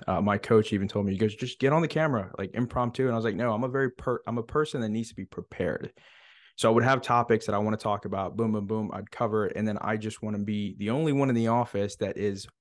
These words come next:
recording the video, and then you get to see it when the video is actually produced. Uh, so for me, it was the edited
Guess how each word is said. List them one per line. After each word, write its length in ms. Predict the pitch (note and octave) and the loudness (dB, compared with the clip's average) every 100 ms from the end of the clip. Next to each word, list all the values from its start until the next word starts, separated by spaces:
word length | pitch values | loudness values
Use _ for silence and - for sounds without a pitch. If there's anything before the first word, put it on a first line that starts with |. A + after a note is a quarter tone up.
| _ - | _ -8
recording 420 | G#2 - C#3 B2+ | -4 2 2 2
the 60 | A2 | 0
video, 320 | C3 B2+ G#2+ | 2 2 2
and 80 | G#2 | 0
then 120 | G2+ | -4
you 120 | G#2 | -4
get 140 | A2+ A2 | -4 -6
to 80 | |
see 160 | G#2+ A#2 | -6 -4
it 40 | G2+ | -2
when 140 | G2 | -4
the 60 | F#2+ | -2
video 220 | G2+ F#2+ | -2 -2
is 80 | F#2 | -4
actually 340 | F#2 F#2 F2+ | -6 -6 -6
produced. 600 | - F#2 F#2 F#2 - - - - - - - _ - | -4 -2 0 -2 -4 -16 -20 -20 -20 -20 -20 _ 2
Uh, 260 | G#2+ G2+ - | 4 4 2
so 160 | B2+ | 2
for 180 | - A2+ | 4 4
me, 180 | C#3 D#3+ | 6 6
it 60 | |
was 160 | A#2+ A2+ | 4 2
the 160 | G#2+ - | -2 -2
edited 560 | - B2 A#2 A2 G#2 | 0 2 2 0 -2